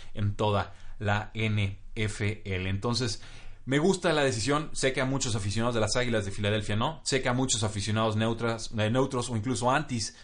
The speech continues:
de las Águilas de Filadelfia no, no les gusta esta extensión.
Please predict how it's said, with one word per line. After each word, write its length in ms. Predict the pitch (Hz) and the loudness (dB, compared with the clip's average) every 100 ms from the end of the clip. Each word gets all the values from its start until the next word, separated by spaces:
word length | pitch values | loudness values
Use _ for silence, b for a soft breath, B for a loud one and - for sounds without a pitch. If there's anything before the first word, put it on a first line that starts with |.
| B | B
de 100 | 104 | -2
las 200 | 101 95 | 2 2
Águilas 280 | 123 113 104 | 2 2 2
de 80 | 98 | 2
Filadelfia 580 | 104 107 110 107 113 107 | 2 4 4 2 0 2
no, 220 | 104 110 | 2 0
no 180 | 117 123 | 2 2
les 160 | 117 | 2
gusta 380 | 117 180 - 131 | 2 2 2 2
esta 180 | 123 131 | 2 0
extensión. 480 | 117 131 117 202 | -2 0 0 0